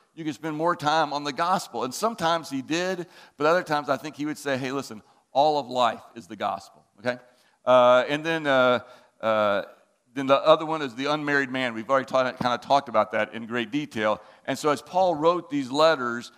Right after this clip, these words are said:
he comes from that, that, that unmarried perspective, and, and, and, and that'll come up 'cause he'll talk about marriage and, and relationships in, in the letter of First Corinthians.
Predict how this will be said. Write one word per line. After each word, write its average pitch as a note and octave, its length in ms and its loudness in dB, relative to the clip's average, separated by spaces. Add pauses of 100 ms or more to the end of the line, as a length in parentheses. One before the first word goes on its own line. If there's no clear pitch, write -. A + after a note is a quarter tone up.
(160)
he C#3 100 -2
comes E3 380 -2
from C3+ 380 -6
that, A#2 280 0
that, A#2+ 220 0
that A#2 240 0
unmarried C#3 580 -2
perspective, D3 560 -2
and, C#3 100 -6
and, B2+ 220 -8
and, B2+ 320 -8
and A#2+ 140 -8
that'll C#3+ 240 6
come C3+ 240 -6
up C3 260 -2 (220)
'cause B2+ 180 -6
he'll D3+ 180 0
talk F3 320 0
about B2 360 2
marriage B2+ 560 -4 (240)
and, A2+ 240 -6
and A2 160 -8
relationships A#2+ 720 -4
in, B2 260 -6
in A#2+ 160 -8
the A2 280 -4
letter A2 320 0
of G2+ 100 -12
First - 240 -14
Corinthians. G#2 520 -14